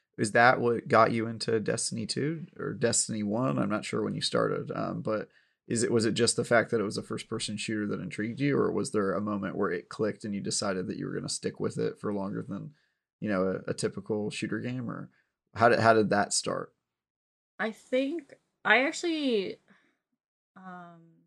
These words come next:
Speaker 2: I think I started actually in Destiny one, but I didn't play enough of it to actually be invested into it. So I think I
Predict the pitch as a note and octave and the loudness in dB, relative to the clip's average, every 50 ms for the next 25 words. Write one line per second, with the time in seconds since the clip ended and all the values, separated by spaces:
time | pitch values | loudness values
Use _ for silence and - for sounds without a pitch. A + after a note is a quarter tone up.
0 | _ _ _ _ _ _ _ - - - - G#3 - - C4+ C4+ D4 D4 C#4 - | _ _ _ _ _ _ _ -20 -10 -8 -8 -6 -2 0 2 2 2 0 -2 -2
1 | - - A3 G#3+ G3+ G3+ G3 F3+ F3 E3+ E3+ - F3+ F3 E3+ D#3+ - - E3+ E3 | 0 2 2 2 2 0 0 0 0 0 0 -2 -6 -8 -8 -8 -8 -8 -6 -6
2 | - - E3 D#3 D3+ D3 D#3 D3+ D3 D#3+ F3 E3+ E3 D#3+ D3+ D3+ D#3+ F3+ - _ | -8 -8 -10 -10 -10 -10 -10 -8 -8 -8 -6 -6 -6 -6 -8 -8 -10 -14 -18 _
3 | _ _ _ _ _ _ _ _ _ _ _ _ _ _ - D#3+ D#3+ F#3 F3 D#3+ | _ _ _ _ _ _ _ _ _ _ _ _ _ _ -14 0 6 6 8 8
4 | F3+ F3 F3+ A#3 C4+ C4 G#3 - - A3 G3+ F#3+ E3 D#3+ E3 E3 - F3 D#3+ F#3 | 8 8 6 6 2 0 -4 -2 0 0 0 2 0 -2 -4 -4 -4 -4 -4 -2
5 | F#3+ F3 - - - - F3+ E3 D#3+ - - F3 E3+ E3 E3+ E3 E3 - E3+ D#3+ | -4 -4 -6 -8 -8 -6 -6 -6 -6 -6 -10 -10 -8 -8 -8 -10 -10 -8 -8 -8
6 | - D#3+ D3+ D3+ D3+ - - F3+ F3+ F#3 - F#3+ - - G3+ G3+ G#3+ A3+ - - | -6 -4 -4 -4 -6 -6 -6 -8 -8 -8 -10 -8 -6 -4 -4 -4 -4 -6 -8 -12
7 | _ _ _ _ _ - - E3+ E3+ F3 F3 - G3+ G3 G3+ G3+ F#3+ | _ _ _ _ _ -8 -2 -2 -2 -2 -2 -4 -4 -4 -4 -4 -6